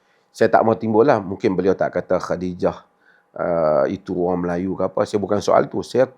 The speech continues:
quote apa yang beliau sebut itu, pada rangkap itu. Rangkap itu adalah satu rangkap yang salah.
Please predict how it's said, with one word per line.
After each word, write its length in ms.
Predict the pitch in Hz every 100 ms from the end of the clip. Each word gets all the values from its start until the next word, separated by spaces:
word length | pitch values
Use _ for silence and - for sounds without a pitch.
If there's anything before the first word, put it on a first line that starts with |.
| _
quote 340 | - 196 196 -
apa 280 | 117 - 151
yang 160 | 139 120
beliau 240 | 110 113
sebut 380 | 107 127 127 - _
itu, 160 | - - - _ _ _ _
pada 220 | - 104 101
rangkap 580 | 110 135 - 156 - _
itu. 160 | 104 87 - _ _
Rangkap 400 | - 98 98 - 104
itu 240 | - 82 85 _ _ _ _ _
adalah 240 | - 92
satu 400 | 87 87 - 92
rangkap 400 | 92 82 - 85 90
yang 240 | 82 78
salah. 400 | 80 - 78 78